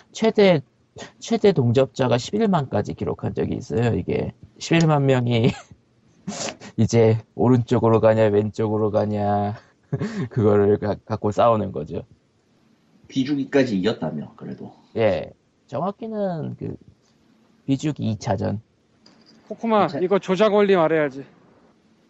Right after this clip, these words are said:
Speaker 1: 자, 이게 조작 원리가, 그러니까 채팅에다가 업, 다운, 라이트, 레이-,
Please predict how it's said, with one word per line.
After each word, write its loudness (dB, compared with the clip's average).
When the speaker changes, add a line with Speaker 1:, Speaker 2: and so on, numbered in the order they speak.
Speaker 1:
자, 4
이게 2
조작 -4
원리가, 2
그러니까 -8
채팅에다가 0
업, 2
다운, 0
라이트, -6
레이-, -2